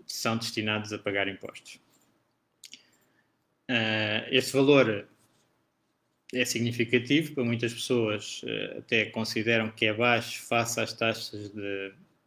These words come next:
de I R S de, do trabalho, que podem ir até aos quase cinquenta por cento, quarenta e oito por cento, mas são taxas marginais, essas dos quarenta e oito por cento. As taxas do, dos investimentos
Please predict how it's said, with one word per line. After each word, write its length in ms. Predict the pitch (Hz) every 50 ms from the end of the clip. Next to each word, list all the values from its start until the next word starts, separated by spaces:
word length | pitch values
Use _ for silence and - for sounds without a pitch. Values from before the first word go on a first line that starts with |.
| _ _ _ _ _ -
de 120 | 107 104 104
I 100 | 104 104
R 300 | 104 104 - - 113 110
S 400 | 107 101 - - - - 101 98
de, 340 | 98 98 98 98 95 98 95
do 160 | 98 104 98
trabalho, 560 | - 110 110 101 107 107 107 117 123 127 127 - _ _ -
que 400 | - - 107 104 101 98 98 - -
podem 300 | - 107 101 98 98 98
ir 100 | 101 101
até 220 | 95 98 - 98
aos 480 | 98 98 95 90 - - - - - _ -
quase 260 | - 104 98 92 -
cinquenta 460 | - - 104 101 95 104 101 - 113
por 140 | - - -
cento, 400 | - - 123 120 127 - 82 - _
quarenta 340 | - 104 98 101 98 - -
e 60 | 101
oito 180 | 101 101 101 -
por 100 | - -
cento, 400 | - - 117 123 127 120 - - _ _ _ _ _ _ _ _ _ _ -
mas 160 | 117 110 -
são 140 | - 113 113
taxas 340 | 117 117 117 117 120 104
marginais, 640 | 107 120 117 110 113 117 120 113 101 90 90 - -
essas 340 | 95 90 - - - 98 -
dos 180 | - 104 98
quarenta 400 | - - 101 98 98 98 98 - 101
e 120 | 98 98
oito 180 | 98 98 - _
por 120 | - -
cento. 440 | - - 98 87 85 85 - - _ _ _ - - _ _ _ _ _ -
As 100 | 104 101
taxas 460 | - - 104 101 - - 107 104 104
do, 440 | 101 104 110 107 107 104 101 104 104 - - _ _ _ _ -
dos 200 | - 113 113 110
investimentos 880 | 113 117 113 117 117 - 117 113 113 113 117 127 123 - - - -